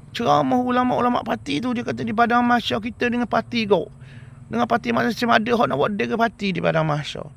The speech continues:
Ni karut marut sesat faham lagu ni. Ha? Tapi sesat tak kafir, tapi sesat faham lagu ni. Tunggang Al-Quran ni. Begitulah juga dengan tunggang agama. Dia ambil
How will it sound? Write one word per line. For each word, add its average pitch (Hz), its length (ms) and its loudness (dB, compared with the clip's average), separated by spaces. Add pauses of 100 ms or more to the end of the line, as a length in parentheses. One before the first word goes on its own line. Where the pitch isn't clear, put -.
(140)
Ni 160 80 -6
karut 156 400 -6
marut 143 400 -4
sesat - 480 -4
faham 147 320 -4
lagu 131 240 -6
ni. 123 160 -8 (960)
Ha? 55 160 -4 (320)
Tapi - 240 -6
sesat - 240 -4
tak - 160 -6
kafir, 202 400 0
tapi 214 240 -6
sesat 269 320 -2
faham 220 320 0
lagu 196 240 0
ni. 151 160 -4 (560)
Tunggang 262 480 2
Al-Quran 175 720 2
ni. 110 60 -4 (680)
Begitulah 143 400 -2
juga 143 240 -6
dengan 139 240 -6
tunggang 135 400 -4
agama. 110 480 -6 (880)
Dia 127 240 -2
ambil 117 160 -4